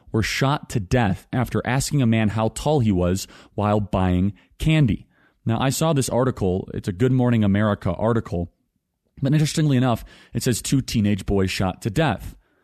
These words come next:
And I read the article, and you have to go down about the seventh or eighth paragraph before they reveal that it was a black boy shot by a black person. Now, again, I don't like the hyperfixation or the hyperracialization of happening in America. I think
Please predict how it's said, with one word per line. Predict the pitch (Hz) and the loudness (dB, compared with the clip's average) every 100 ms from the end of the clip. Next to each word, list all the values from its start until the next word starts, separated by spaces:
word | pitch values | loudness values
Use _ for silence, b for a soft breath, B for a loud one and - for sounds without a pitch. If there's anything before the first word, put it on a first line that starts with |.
| _ _ _ _ - | _ _ _ _ -6
And | 123 | -2
I | 127 | 0
read | 143 170 | 2 2
the | 135 | 2
article, | 143 151 123 110 | 2 0 -2 0
and | 120 | 0
you | |
have | 135 | 0
to | 135 | 0
go | 127 | 0
down | 127 135 | 0 0
about | 139 110 107 | 0 0 -2
the | |
seventh | - 127 127 123 | -4 -2 -2 0
or | 110 | 0
eighth | 107 - | 0 0
paragraph | 123 135 110 101 - | -2 0 0 -2 -2
before | - 113 110 | -4 0 0
they | 104 | 0
reveal | 95 120 135 90 85 b b b | 0 2 2 2 -2 b b b
that | 117 | 0
it | 113 | 2
was | 117 107 | 2 2
a | 107 98 b b | 2 0 b b
black | - 110 143 - | -2 0 0 -2
boy | - 101 98 107 - | -2 0 2 -2 -6
shot | - 110 98 | -4 -4 -2
by | 101 95 | -4 -2
a | 107 | -2
black | - 101 101 - | 0 -2 -2 -4
person. | 151 - - - _ - | -2 -2 -6 -10 _ -4
Now, | 131 | 0
again, | 127 | 0
I | 127 | 2
don't | 156 139 | 2 2
like | 135 - | 0 -2
the | 113 | -4
hyperfixation | 113 113 110 - 104 - 107 - 101 | -2 -2 -2 -4 -6 -2 -4 -2 -2
or | 98 | -2
the | |
hyperracialization | 92 110 - 92 98 - 95 92 98 - 92 | -2 -4 -2 -2 -2 -2 -2 0 0 0 -4
of | |
happening | 104 98 - 92 | -2 -2 -2 0
in | 90 | 2
America. | 104 131 104 92 | 2 0 0 -4
I | |
think | 90 107 | -2 -4